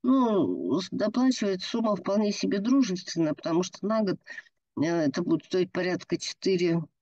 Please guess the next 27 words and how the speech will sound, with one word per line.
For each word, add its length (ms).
восемьсот. 720
Если 260
разделить 540
помесячно, 720
то, 160
согласитесь, 880
не 320
такая 420
уж 220
крупная 460
сумма. 380
А 340
облегчение 720
она, 280
э, 180
доставляет 840
достаточно 720
ощутимое, 800
особенно 500
для 180
бухгалтеров. 760
То 80
есть, 120
во-первых, 440
они 160
уверены, 460
что 380